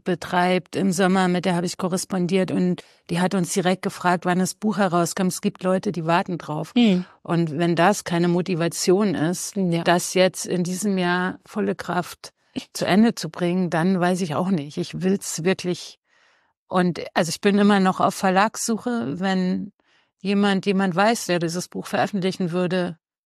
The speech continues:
Speaker 1: Ich bin offen dafür. Und wenn das nicht der Fall ist, dann werde ich das wieder über meinen eigenen kleinen Verlag machen.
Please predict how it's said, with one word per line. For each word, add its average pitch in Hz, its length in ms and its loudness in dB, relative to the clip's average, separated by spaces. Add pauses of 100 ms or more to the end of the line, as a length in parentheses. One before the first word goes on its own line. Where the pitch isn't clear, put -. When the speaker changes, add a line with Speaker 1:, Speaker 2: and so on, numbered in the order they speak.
(160)
Speaker 1:
Ich - 220 -8
bin 190 180 2
offen 214 300 0
dafür. 202 520 0 (460)
Und 185 380 2
wenn 175 180 4
das 180 200 0
nicht 190 240 -4
der 185 80 2
Fall 170 280 0
ist, - 360 -4
dann 165 340 2
werde 165 220 0
ich - 100 -8
das - 220 -4
wieder 156 260 0
über 160 180 -2
meinen 156 380 0 (680)
eigenen 156 440 0
kleinen - 260 0
Verlag - 380 -2
machen. 175 280 -4